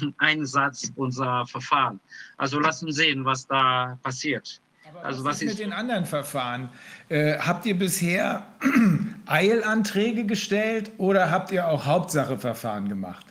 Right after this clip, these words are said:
Speaker 1: Nein, wir haben alles Eilanträge
Speaker 2: Ja,
Speaker 1: und das
Speaker 2: okay.
Speaker 1: ist ganz einfach. Wir haben keine Zeit, ein normales
Speaker 2: Ja.
Speaker 1: Verfahren, das würde mehrere Jahre hinwegziehen.
Speaker 2: Mhm.
Speaker 1: Und dafür haben wir keine Zeit.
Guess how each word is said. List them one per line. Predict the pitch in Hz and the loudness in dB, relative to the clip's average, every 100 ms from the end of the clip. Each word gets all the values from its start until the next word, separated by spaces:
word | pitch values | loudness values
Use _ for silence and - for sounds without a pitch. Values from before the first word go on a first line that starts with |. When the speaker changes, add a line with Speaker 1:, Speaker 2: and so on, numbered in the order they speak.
| _ - | _ 0
Speaker 1:
Nein, | 185 143 120 - | 2 0 -4 -6
wir | 160 | 0
haben | 170 | 2
alles | 190 208 190 - - | 2 2 0 -6 2
Eilanträge | 170 196 220 185 190 185 190 185 185 | 4 4 2 2 2 2 2 2 2
Speaker 2:
Ja, | 233 226 180 | -2 -2 0
Speaker 1:
und | 170 | 0
das | 170 | 0
Speaker 2:
okay. | 165 | -2
Speaker 1:
ist | - | 0
ganz | 180 175 | 0 2
einfach. | 165 185 185 202 202 185 | 2 2 2 2 2 2
Wir | 180 | 2
haben | 180 180 | 2 0
keine | - 170 180 180 | 0 2 2 -2
Zeit, | - 165 170 190 - | 2 4 4 0 -6
ein | - 156 156 | 0 0 2
normales | 151 151 156 160 156 | 2 4 4 4 0
Speaker 2:
Ja. | |
Speaker 1:
Verfahren, | - 143 - 147 156 160 147 | -6 -4 2 4 2 -2 -4
das | 147 131 | -4 -2
würde | 147 143 139 | 0 2 2
mehrere | 147 160 147 135 135 | 2 2 2 2 2
Jahre | 143 147 135 135 | 4 4 2 0
hinwegziehen. | 131 131 139 143 147 - - 143 143 214 | -4 0 2 2 0 -4 0 2 2 0
Speaker 2:
Mhm. | - _ - - - | -10 _ -20 -14 -2
Speaker 1:
Und | 156 | 0
dafür | 156 160 139 160 | 2 2 0 0
haben | 156 | 0
wir | 151 147 | 0 0
keine | 139 139 | 0 0
Zeit. | 131 175 151 | -2 0 2